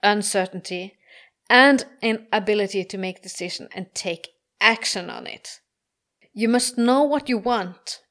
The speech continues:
and work purposefully towards it by listening to your authority and following your strategy.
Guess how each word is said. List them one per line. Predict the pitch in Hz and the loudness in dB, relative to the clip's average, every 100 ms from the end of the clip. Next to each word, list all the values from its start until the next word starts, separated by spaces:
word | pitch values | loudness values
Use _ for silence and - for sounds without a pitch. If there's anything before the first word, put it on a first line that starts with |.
| - | -6
and | 190 202 | -4 0
work | 202 220 220 - | 0 0 -4 -6
purposefully | 220 226 240 - 196 175 185 | -6 -4 -8 -4 -4 -4 -10
towards | - 202 190 175 - | -8 -2 -2 -2 -6
it | - - - _ _ _ _ _ - | -8 -16 -20 _ _ _ _ _ -2
by | 202 190 | 0 0
listening | 190 190 214 208 | -4 -6 -8 -8
to | 208 196 | -8 -6
your | 175 170 - - | -6 -6 -10 -18
authority | - - 220 285 285 294 294 - _ _ - | -10 -4 2 2 0 -4 -6 -12 _ _ -4
and | 254 | -4
following | 247 - 202 196 190 185 | -4 -2 0 -2 -4 -8
your | 196 | -8
strategy. | - - 202 196 - - - - | -8 -6 -6 -6 -8 -10 -10 -14